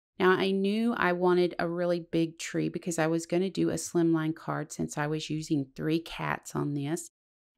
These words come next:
And what I decided to do was just kind of sketch me a tree using my Copic markers.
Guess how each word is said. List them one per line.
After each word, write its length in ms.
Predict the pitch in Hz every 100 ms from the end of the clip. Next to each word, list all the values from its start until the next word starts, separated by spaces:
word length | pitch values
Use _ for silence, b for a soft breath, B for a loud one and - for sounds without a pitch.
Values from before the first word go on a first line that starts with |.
| -
And 480 | 190 190 185 190 -
what 220 | 170 190 214
I 100 | 220
decided 520 | 240 - 190 202 185
to 80 | 175
do 400 | 160 156 165 165
was 240 | 160 165
just 480 | - 165 165 - -
kind 420 | - 185 180 175
of 320 | 170 165 160 -
sketch 640 | - - 185 175 - 170
me 140 | 165
a 40 | 160
tree 400 | - 160 151 160
using 400 | 160 160 156 156
my 120 | 151
Copic 440 | 147 - 151 156 147
markers. 480 | 139 135 - -